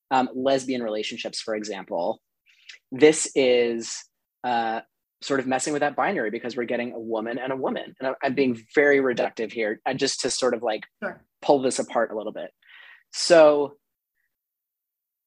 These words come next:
Speaker 1: I mean, I'm a Scorpio, I love black and white thinking, but
Speaker 2: <laughs>
Speaker 1: this is so, this is so, so limiting. So when we talk about sort of queering this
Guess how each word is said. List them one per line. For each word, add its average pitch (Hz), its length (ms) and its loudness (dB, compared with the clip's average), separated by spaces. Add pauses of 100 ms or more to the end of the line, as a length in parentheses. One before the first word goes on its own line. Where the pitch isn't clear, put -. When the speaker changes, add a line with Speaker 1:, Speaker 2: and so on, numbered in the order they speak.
(220)
Speaker 1:
I 165 40 -2
mean, 170 140 2
I'm 160 80 0
a 147 40 -2
Scorpio, 135 400 -2
I 131 80 0
love 113 200 -6
black 120 180 -8
and 135 80 -10
white 139 140 -12
thinking, 175 420 -6 (320)
but 135 320 6
Speaker 2:
<laughs> 123 80 -8
Speaker 1:
this 143 260 2
is 151 160 -2
so, - 400 4
this 156 300 -4
is 165 200 -8
so, 143 340 -2
so 135 260 -8
limiting. 113 440 -12
So 127 120 -14
when 127 80 -10
we - 20 -12
talk 196 280 -6
about 131 280 2
sort 123 180 -6
of - 120 -16
queering 143 520 0
this - 460 -6